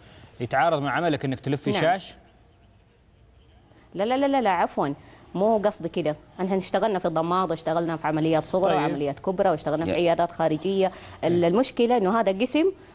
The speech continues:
Speaker 2: فتحوه جديد، مستشفى الولادة. مستشفى الولادة رئيسة التمريض، آه، ممكن أسمي؟
Speaker 1: لا، س-، سمي ولا ما تسمي، بس احنا الآن ما لقينا ال-، الشيء اللي يظهر إنه في تعسف.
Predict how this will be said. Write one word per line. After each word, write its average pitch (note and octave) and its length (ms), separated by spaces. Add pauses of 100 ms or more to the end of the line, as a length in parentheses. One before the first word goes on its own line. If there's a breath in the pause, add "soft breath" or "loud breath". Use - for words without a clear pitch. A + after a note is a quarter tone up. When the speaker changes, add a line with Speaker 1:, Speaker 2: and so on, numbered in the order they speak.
(120)
Speaker 2:
فتحوه G#3 300
جديد، F#3+ 360
مستشفى F3 360
الولادة. D3+ 500 (400 loud breath)
مستشفى B3+ 380
الولادة A3 640
رئيسة G3 340
التمريض، F#3 500 (120)
آه، D#3+ 600
ممكن G3+ 300
أسمي؟ A3+ 380 (1300)
Speaker 1:
لا، D3 400
س-، - 160
سمي G3 400
ولا D3 160
ما C#3+ 60
تسمي، D#3+ 240
بس A2 200
احنا D#3+ 160
الآن F3+ 460
ما G3 180
لقينا E3+ 520
ال-، B2+ 200
الشيء D#3 400
اللي D#3 120
يظهر F3 240
إنه D3+ 120
في C3+ 80
تعسف. A2+ 440